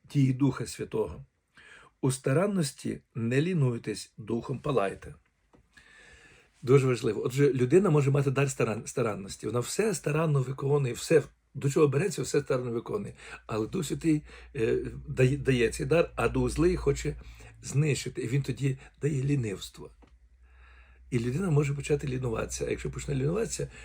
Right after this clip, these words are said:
буде не доводити справу до кінця, не встигати, а звідти старанність пропаде. Тому в-, і каже: «Коли стараєтесь щось, старанність ваша,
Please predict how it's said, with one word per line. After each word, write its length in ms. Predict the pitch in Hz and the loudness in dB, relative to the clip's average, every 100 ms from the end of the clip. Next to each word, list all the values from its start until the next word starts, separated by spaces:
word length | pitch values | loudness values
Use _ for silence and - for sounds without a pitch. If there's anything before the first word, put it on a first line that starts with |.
| - - | -18 -4
буде 220 | 151 160 | -2 0
не 100 | 135 | 0
доводити 420 | 131 139 135 127 | 2 2 2 -2
справу 320 | 123 - 143 135 | -8 -2 -2 -2
до 100 | 110 | -4
кінця, 340 | 117 92 107 | -8 -4 -4
не 100 | 123 | -4
встигати, 720 | 147 - - 107 104 - - - - - | -4 -2 -2 -4 -6 -8 -10 -14 -20 -6
а 100 | 117 | -2
звідти 340 | 113 190 - 147 | -2 -2 -4 -4
старанність 500 | - 120 123 117 - | 0 0 0 -2 -6
пропаде. 500 | 117 - - 107 - - - - | -8 -8 -6 -6 -8 -16 -20 -8
Тому 220 | 127 143 | 0 0
в-, 440 | 180 131 127 - - | 0 -8 -12 -6 -2
і 120 | 131 | -2
каже: 340 | 127 104 - - | 0 -2 -4 -6
«Коли 220 | 120 104 | -4 -4
стараєтесь 500 | - 151 196 151 139 | -4 -4 -4 -6 -8
щось, 220 | - 110 | -6 -8
старанність 560 | - 123 127 117 110 - | -4 -2 0 -2 -6 -4
ваша, 380 | 139 - 135 | -4 -4 -6